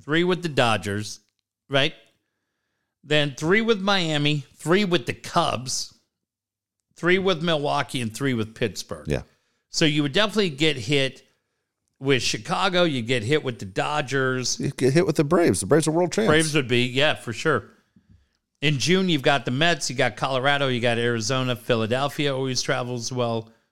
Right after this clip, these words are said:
Speaker 1: Um, but you don't see L A back here. This is weird. You, you, the Dodgers are here, Dave. Those games in April, and then the Dodgers don't come back here. Did you realize this?
Speaker 2: No, I haven't looked.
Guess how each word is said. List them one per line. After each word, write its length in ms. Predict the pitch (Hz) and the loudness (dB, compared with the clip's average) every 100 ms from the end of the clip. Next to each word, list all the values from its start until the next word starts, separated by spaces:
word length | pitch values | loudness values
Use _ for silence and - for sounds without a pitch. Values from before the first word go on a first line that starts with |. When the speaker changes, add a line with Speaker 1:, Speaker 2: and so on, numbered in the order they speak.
| _ _ _ _ | _ _ _ _
Speaker 1:
Um, 600 | 123 110 101 98 95 87 - _ _ _ _ - | -8 -6 -4 -4 -6 -8 -12 _ _ _ _ -14
but 100 | 156 | -12
you 60 | |
don't 260 | 147 220 302 | -6 -6 -4
see 380 | - 240 190 - | -4 -4 -8 -10
L 220 | 170 170 | -8 -8
A 120 | 165 | -8
back 440 | 180 - 135 190 - | -10 -8 -10 -10 -12
here. 380 | - 80 85 95 | -16 -14 -16 -16
This 200 | - 160 | -12 -8
is 140 | 254 175 | -6 -6
weird. 420 | 127 202 92 - _ _ _ _ _ - | -4 -4 -6 -10 _ _ _ _ _ -10
You, 200 | 214 269 | -8 -8
you, 260 | - 196 - | -10 -12 -12
the 180 | 175 165 | -12 -10
Dodgers 640 | 151 208 - - 311 254 208 | -4 -2 -2 -4 -4 -2 0
are 100 | 170 | 0
here, 220 | 175 170 | 2 2
Dave. 480 | 156 151 151 139 - _ _ _ _ _ _ | 2 0 0 -4 -10 _ _ _ _ _ _
Those 260 | 156 165 143 | 2 2 4
games 380 | 180 196 220 - | 2 2 0 0
in 140 | 139 135 | -2 0
April, 560 | 143 185 277 320 302 _ _ _ 156 | -2 0 -2 -4 -6 _ _ _ -2
and 140 | 165 | 0
then 120 | 175 | 2
the 60 | 160 | 0
Dodgers 640 | 127 175 220 240 247 147 | -2 -4 -4 -2 -2 -2
don't 480 | 113 170 190 247 240 | -4 -4 -2 -4 -6
come 240 | - 175 | -4 -2
back 360 | 131 160 208 226 | -2 -2 -2 -6
here. 160 | - 101 | -8 -6
Did 200 | 110 - | -6 -6
you 120 | 381 | -6
realize 420 | 381 403 427 359 | -6 -6 -6 -8
this? 300 | 466 403 - | -6 -6 -4
Speaker 2:
No, 200 | - 71 - | -4 -4 -4
I 20 | |
haven't 220 | 65 64 | -12 -12
looked. 240 | 58 _ | -16 _